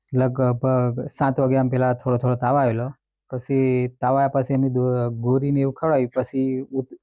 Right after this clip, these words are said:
ઓછો થઈ ગયો. પછી લગભગ દોઢ કે બે વા-, બે વાગે આમ ફરી અને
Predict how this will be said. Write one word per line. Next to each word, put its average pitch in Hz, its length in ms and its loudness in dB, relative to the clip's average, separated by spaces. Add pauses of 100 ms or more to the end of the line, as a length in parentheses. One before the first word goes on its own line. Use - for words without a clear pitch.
ઓછો 147 240 0
થઈ 147 180 0
ગયો. 131 180 0 (560)
પછી 147 300 -2
લગભગ 143 420 0 (560)
દોઢ 147 260 2
કે 147 400 2
બે 135 440 0
વા-, 143 220 2
બે 139 180 2
વાગે 143 300 0
આમ 147 140 2
ફરી 147 300 -2
અને 147 320 2